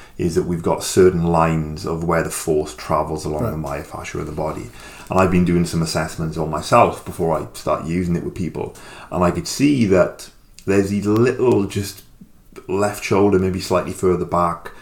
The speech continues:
Speaker 2: Mm.
Speaker 1: l-, slightly tighter on the left, on the left-hand side, and you, just these little things that when you just scanning across, you don't really notice it, but when you do an actual assessment and you
Speaker 2: Right.
Speaker 1: really go into it, you start to pick out these re-, imbalances, like my left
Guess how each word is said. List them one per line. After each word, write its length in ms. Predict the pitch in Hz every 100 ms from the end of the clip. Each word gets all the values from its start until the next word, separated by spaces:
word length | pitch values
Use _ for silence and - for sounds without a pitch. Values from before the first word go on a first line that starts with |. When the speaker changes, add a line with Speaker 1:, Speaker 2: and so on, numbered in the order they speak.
| 123
Speaker 2:
Mm. 300 | 117 110 113
Speaker 1:
l-, 180 | - - -
slightly 360 | - 110 107
tighter 400 | - 107 101 98
on 100 | 95
the 60 | 92
left, 380 | 92 92 - -
on 120 | 92 90
the 60 |
left-hand 460 | 87 87 - 87 85
side, 500 | - 87 87 85 82
and 260 | 85 85 80
you, 100 | 73
just 180 | 95
these 200 | 101 104
little 320 | 107 107 - 104
things 480 | 107 101 92 87
that 240 | 90 85 - - - - - - -
when 160 | 95 107
you 100 | 107
just 220 | 104 -
scanning 420 | - - 98 95
across, 400 | 90 - 90 98
you 60 | 90
don't 180 | 90 80
really 180 | 90
notice 380 | 87 92 92 -
it, 140 | 85 80
but 80 |
when 140 | 90 92
you 100 | 92
do 280 | 90 92 90
an 200 | - 92
actual 340 | 90 - 92
assessment 600 | 82 - 87 87 85 82
and 100 | 82
you 80 | 85
Speaker 2:
Right. 100 | 85
Speaker 1:
really 220 | 85 82 85
go 180 | 85
into 300 | 82 87 85
it, 60 | 85
you 60 | -
start 260 | - 90
to 40 | -
pick 240 | - 95
out 160 | 90 -
these 160 | 82
re-, 120 | 82 78
imbalances, 760 | 85 82 80 82 82 82 82
like 200 | 82 - - - - -
my 100 | 90
left 440 | 90 87 - -